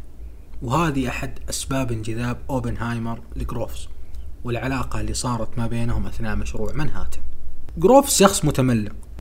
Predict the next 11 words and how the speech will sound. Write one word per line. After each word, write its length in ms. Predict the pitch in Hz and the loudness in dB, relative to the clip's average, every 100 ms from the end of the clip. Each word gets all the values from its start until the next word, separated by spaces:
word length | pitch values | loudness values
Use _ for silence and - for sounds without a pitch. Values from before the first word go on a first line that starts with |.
| - | -2
ومتأكد 720 | 156 170 202 196 262 269 190 147 | 2 4 4 4 2 4 4 4
أن 100 | 139 | 4
الاجتماع 600 | 127 123 - 160 202 156 | 4 2 4 6 6 4
اللي 200 | 113 117 | 2 4
جمع 440 | 147 147 113 - | 4 4 4 2
مع 160 | 156 202 | 6 8
أوبنهايمر 680 | 214 190 156 180 175 175 - - | 10 10 10 8 8 8 6 4
كان 560 | - 196 180 175 175 165 - | 4 4 4 4 0 -2 0
مدروس 480 | 147 147 160 156 - | 4 6 6 6 2
بشكل 340 | 113 123 131 | -4 -4 -4
كبير. 420 | - 110 95 - | -4 -6 -6 -10